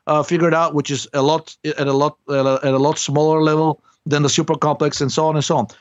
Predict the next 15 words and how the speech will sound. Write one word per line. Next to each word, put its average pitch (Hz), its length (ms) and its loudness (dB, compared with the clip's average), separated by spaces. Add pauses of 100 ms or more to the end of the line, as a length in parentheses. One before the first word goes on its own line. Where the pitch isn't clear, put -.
(120)
But 175 120 2
ultimately, 240 360 0
that's 214 200 -2
what 233 100 0
it 214 60 -4
comes 196 160 -4
down 208 220 0
to. 240 240 0 (300)
Anything 220 320 2
that 214 120 2
impedes 202 600 0
that 185 160 -2
flow 185 300 0
of 156 80 0
energy, 170 520 -2